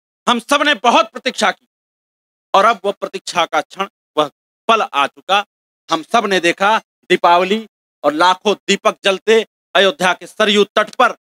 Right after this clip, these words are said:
और राम मंदिर का प्रगति से चल रहा कार्य और हमारे अंतर मन का कहीं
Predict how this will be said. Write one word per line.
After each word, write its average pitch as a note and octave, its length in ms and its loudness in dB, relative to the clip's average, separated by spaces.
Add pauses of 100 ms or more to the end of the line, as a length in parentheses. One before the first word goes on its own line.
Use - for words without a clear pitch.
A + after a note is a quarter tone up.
(1200)
और E3 140 2
राम F#3 280 2
मंदिर F3 300 -4
का D#3+ 160 -2 (160)
प्रगति F#3+ 280 -6
से E3+ 160 -14
चल E3 200 -6
रहा D3+ 260 0
कार्य G#3+ 400 -2 (160)
और D3+ 140 2 (100)
हमारे D#3 340 0 (100)
अंतर E3+ 320 -2
मन D#3 180 -2
का D#3+ 200 -2
कहीं D3 320 -12